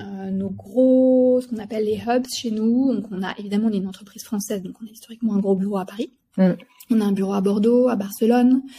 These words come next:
Speaker 1: à Munich, à Londres, et puis on a un gros bureau à Boston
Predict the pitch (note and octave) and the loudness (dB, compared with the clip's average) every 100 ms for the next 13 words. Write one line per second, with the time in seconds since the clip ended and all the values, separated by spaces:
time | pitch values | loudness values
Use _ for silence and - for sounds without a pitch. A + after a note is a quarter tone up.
0 | - - - _ _ G#3+ G3 G3+ C4+ B3+ | -20 -20 -20 _ _ -4 0 4 4 2
1 | - - F#3 G3+ A3 D#4 B3+ F#3+ - - | -8 -16 -10 -2 2 4 2 -2 -8 -18
2 | - - - G3+ G#3+ F#3+ F3+ F#3+ B3 B3+ | -20 -18 -6 -4 0 -2 0 0 2 2
3 | B3+ A#3+ G3 F#3+ - G3+ A#3 C4 - | 2 2 2 -2 -2 0 2 2 -2